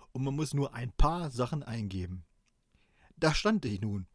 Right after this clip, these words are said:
als ich den Pizzaboten am Fenster sah und freute mich wie ein kleines Kind. Der schleppte da x Kartons mit einem Kollegen hoch und ich stand am Türspion und freute mich,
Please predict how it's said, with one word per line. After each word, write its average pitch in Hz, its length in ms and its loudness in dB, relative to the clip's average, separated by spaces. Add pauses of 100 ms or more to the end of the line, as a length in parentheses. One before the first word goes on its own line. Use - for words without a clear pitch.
(760)
als 135 180 -4
ich - 60 -6
den 135 120 0
Pizzaboten - 720 -4
am 117 100 -8
Fenster 165 480 -4
sah 113 320 -8 (300)
und 208 200 0
freute 123 400 -6
mich 175 200 -4
wie 131 80 -4
ein 123 120 -4
kleines 110 380 -6
Kind. - 340 -6 (680)
Der 151 140 0
schleppte 202 400 -2
da 131 180 -2
x - 300 -4
Kartons 170 500 -4
mit - 140 -8
einem 127 180 -6
Kollegen 165 460 -2
hoch 123 360 -4 (360)
und 127 120 -14
ich 180 200 -6
stand 135 200 -6
am 127 140 -8
Türspion 123 720 0 (260)
und 135 180 -4
freute 139 420 -2
mich, 123 300 -2